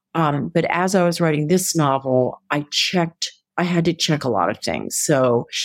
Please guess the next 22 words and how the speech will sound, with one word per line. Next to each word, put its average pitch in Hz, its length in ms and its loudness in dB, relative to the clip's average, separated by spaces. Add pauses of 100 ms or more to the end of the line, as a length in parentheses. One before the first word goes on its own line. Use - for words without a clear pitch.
(800)
I, 160 200 0 (580)
the 160 440 2
U 170 200 4
S 147 140 0
Holocaust 143 520 0
Museum 143 320 -2
in 127 60 -2
Washington, 131 500 -4
D 135 160 -4
C 135 300 -4
has 123 240 -2
an 123 100 -2
amazing 123 480 -2
website. 117 500 -2
So - 140 -2
I 120 40 2
did - 220 -8
some 170 300 0
research 143 580 -2
that 165 320 0
way. 143 460 0 (760)
Um, 170 540 0